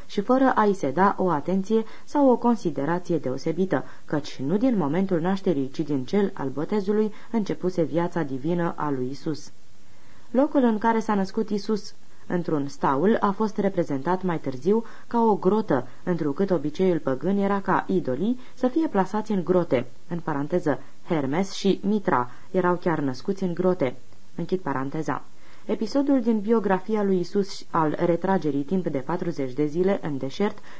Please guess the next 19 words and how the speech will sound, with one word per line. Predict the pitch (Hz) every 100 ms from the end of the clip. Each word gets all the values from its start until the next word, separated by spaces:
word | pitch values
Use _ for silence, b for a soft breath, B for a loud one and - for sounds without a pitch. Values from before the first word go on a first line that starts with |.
| B
era | 226 269
un | 262 214
rit | 214 233
obișnuit | 214 185 - 185 196
de | 202 185
meditație | 180 190 185 185 185 - 180 -
inițiatică, | 180 165 - 175 165 - 143 131 120 B B
în | 180
paranteză, | 170 143 131 175 190 214
pe | 208
care | 202 247 262 -
îl | 202
practicaseră | 196 170 - - 175 180 185
și | 180 175 143
Zoroastru | 139 170 180 135 170 - 202 196 B B
și | - 185
Buddha, | 170 196 139 - -
închid | 165 180
paranteza. | 147 135 139 165 165 143